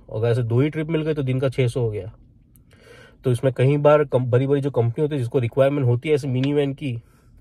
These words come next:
उसके साथ आप contract भी कर सकते हो कि भाई वो बोलेगा शायद आपको कि मेरा तो हर दो दिन में ऐसा होता ही है shipment, आपको आ-,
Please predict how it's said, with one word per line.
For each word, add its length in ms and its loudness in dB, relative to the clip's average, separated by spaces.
उसके 200 -6
साथ 120 4
आप 160 2
contract 460 -2
भी 100 -4
कर 140 -2
सकते 260 -4
हो 180 0
कि 60 -4
भाई 160 2
वो 80 2
बोलेगा 440 2
शायद 240 2
आपको 220 -2
कि 100 -6
मेरा 220 2
तो 120 0
हर 180 2
दो 140 0
दिन 120 -2
में 120 2
ऐसा 140 -2
होता 240 0
ही 60 2
है 60 2
shipment, 500 -4
आपको 240 -4
आ-, 160 0